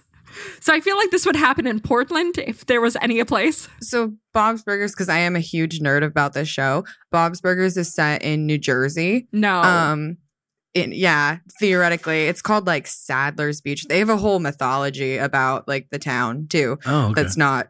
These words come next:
Speaker 2: featured in the show. But it's set in New Jersey, and there is Exotica New Jersey, which is coming up. It's in, like, three weeks, and it is a very big porn convention.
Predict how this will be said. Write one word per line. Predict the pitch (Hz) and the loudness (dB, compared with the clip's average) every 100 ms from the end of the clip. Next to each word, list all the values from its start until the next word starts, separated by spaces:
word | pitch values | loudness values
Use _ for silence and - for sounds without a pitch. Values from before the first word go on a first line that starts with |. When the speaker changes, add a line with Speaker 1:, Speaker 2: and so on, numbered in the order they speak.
| _ | _
Speaker 2:
featured | - 160 151 139 | -4 -2 -2 -2
in | 131 | -4
the | 123 | -2
show. | 143 127 - - - _ _ - - | 0 -2 -4 -14 -20 _ _ -20 -8
But | 196 196 | -2 2
it's | 208 196 | 2 0
set | 240 233 156 | 0 0 2
in | 208 | 0
New | 190 | 0
Jersey, | 185 214 202 190 165 | 2 0 2 0 0
and | 175 180 170 | 0 -2 -4
there | 196 196 | 0 0
is | - 233 302 240 190 - | 2 0 0 -2 -6 -4
Exotica | 185 185 180 196 214 185 160 | -4 0 0 2 0 0 -2
New | 165 165 | -2 -4
Jersey, | 170 180 180 151 | 0 -2 0 -2
which | 147 156 165 | 0 -2 -2
is | 151 | -2
coming | - 214 175 160 | 2 2 2 2
up. | 175 147 | 0 0
It's | 147 - | -6 -2
in, | 185 202 | -2 0
like, | 139 139 | -2 -4
three | - 151 143 | -4 -2 0
weeks, | 139 160 139 135 - - - _ _ - | 0 0 0 -2 -6 -6 -8 _ _ -4
and | 165 | 0
it | 175 180 | 2 2
is | 175 | 2
a | 180 | 2
very | 165 185 202 | 2 2 2
big | 151 139 139 | 0 -4 -4
porn | 151 139 | -6 -6
convention. | 143 135 127 139 131 131 175 | -6 -6 -6 -6 -8 -8 -10